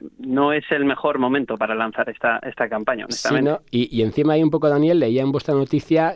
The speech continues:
Speaker 2: que se estaba como buscando el apoyo de Goldman Sachs, de BlackRock, ¿no? Como involucrado también a entidades centralizadas en todo este lío, ¿no?
Speaker 1: Sí, y además, pues, que Ripple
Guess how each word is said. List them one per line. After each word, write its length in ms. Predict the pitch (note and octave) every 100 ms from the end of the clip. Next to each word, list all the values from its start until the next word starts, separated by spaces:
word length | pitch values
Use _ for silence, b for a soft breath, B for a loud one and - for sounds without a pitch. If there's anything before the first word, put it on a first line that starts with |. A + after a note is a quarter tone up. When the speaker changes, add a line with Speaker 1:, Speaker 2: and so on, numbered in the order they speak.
| -
Speaker 2:
que 400 | A2 G#2 G2+ G2+
se 100 | -
estaba 340 | G2 A2 C#3+ C#3+
como 240 | A#2 G2+
buscando 480 | F2+ - A#2+ C3+ C3+
el 60 |
apoyo 480 | G#2 - A#2+ A#2+ A#2+
de 140 | F2+ E2
Goldman 400 | G2+ B2 A#2 A2
Sachs, 580 | - A2 A2+ - -
de 140 | E2+ D#2+
BlackRock, 580 | F#2 A2+ G#2+ A#2+ A#2+ G#2
¿no? 160 | C#3+
Como 160 | F3 B2+
involucrado 460 | A2+ G#2+ G#2 C#3
también 320 | D3+ C#3+ E3 D#3
a 60 |
entidades 840 | A2+ G#2+ G#2+ A2+ B2 B2 B2 A#2+
centralizadas 1120 | - A#2+ A2+ G#2 A2 A#2 A#2 - C#3 C#3 D3 B2+
en 180 | A#2
todo 220 | C3+ B2+ A#2+
este 240 | - A2
lío, 260 | F3 D3 A2
¿no? 220 | F#3+ D4 _ _ _ _ _ _ _ _ _ _ B B B - -
Speaker 1:
Sí, 300 | F#3 D3 A#2+
y 60 | A#2+
además, 320 | A#2+ B2+ C#3 -
pues, 140 | D#3
que 220 | D#3 C#3
Ripple 480 | C3+ D3+ D3+ D3+